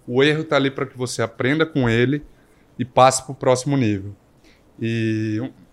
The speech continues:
tem um ditado que fala assim: "Água mole, pedra dura, tanto bate até que fura." Isso nada mais é do que persistir. Surgiu um erro, conserte.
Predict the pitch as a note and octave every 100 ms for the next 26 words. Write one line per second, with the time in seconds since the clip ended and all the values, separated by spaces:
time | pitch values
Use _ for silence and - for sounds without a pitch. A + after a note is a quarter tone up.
0 | - - D#3+ D3 D3 D3 C#3+ C#3+ - C3
1 | C3 B2 - G#2+ G2+ _ _ _ - _
2 | _ _ _ _ _ B2 B2+ B2 A#2+ A2+
3 | A#2+ C3+ D#3+ D#3+ _ _ _ _ A2 G#2+
4 | A#2 B2 A2 G2+ G2+ _ _ _ _ -
5 | _ G#2+ G2 G#2 G2+ G2+ G2+ - - C3+
6 | _ - - G2+ - - A2 G2+ - _
7 | _ _ _ _ _ - A#2 B2+ B2+ C#3+
8 | D3+ C#3 C3 C3+ B2 C#3+ - _ _ _
9 | _ C3 C3+ D3 - - G2+ F#2+ _ _
10 | _ _ _ - A#2+ A2 C3 B2+ C3 G2+
11 | F#2 _ B2 A#2 G#2 G2 F#2 -